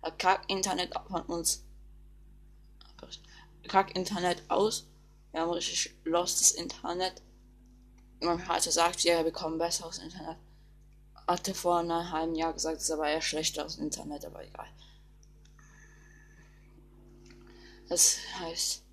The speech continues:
Cinder Ace How.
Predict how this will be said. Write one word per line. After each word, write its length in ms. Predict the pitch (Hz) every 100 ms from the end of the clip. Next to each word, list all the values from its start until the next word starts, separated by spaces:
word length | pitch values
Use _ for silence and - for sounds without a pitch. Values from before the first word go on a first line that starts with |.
| - - - - -
Cinder 1800 | - - - 190 196 196 190 - - - - - - 170 170 165 165 165 - - - - - - - - - - - - -
Ace 580 | 160 170 165 160 - - - - - - - - - - - - - - - - - -
How. 380 | 151 160 147 -